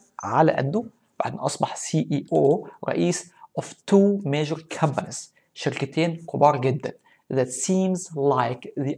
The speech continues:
are straight out of science fiction. Science fiction يعني خيال علمي. شركة زي شركة سبيس إكس دي، إن الصاروخ يطلع وبعدين مرحلة رئيسية منه تنزل تاني على الأرض،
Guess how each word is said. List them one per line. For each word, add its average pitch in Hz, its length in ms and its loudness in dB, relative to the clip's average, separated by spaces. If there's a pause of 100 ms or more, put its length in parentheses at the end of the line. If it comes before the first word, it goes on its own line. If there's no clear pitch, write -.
are 139 220 0 (160)
straight - 460 -4
out 160 280 -2
of - 20 -14
science 143 500 -4
fiction. 127 300 -6 (480)
Science 175 580 0 (200)
fiction 156 340 -2 (340)
يعني 127 300 -2
خيال 135 360 2
علمي. 107 360 -2 (500)
شركة - 280 -6
زي 135 100 -4
شركة 131 240 -6
سبيس - 440 -8
إكس - 240 -8
دي، 156 220 -4 (260)
إن 143 100 -6
الصاروخ 147 420 -2
يطلع 139 380 0 (540)
وبعدين 120 340 -2
مرحلة 123 400 2
رئيسية 127 480 -2
منه 127 200 2
تنزل 120 280 -2
تاني 123 240 -6
على - 100 -4
الأرض، 135 320 -6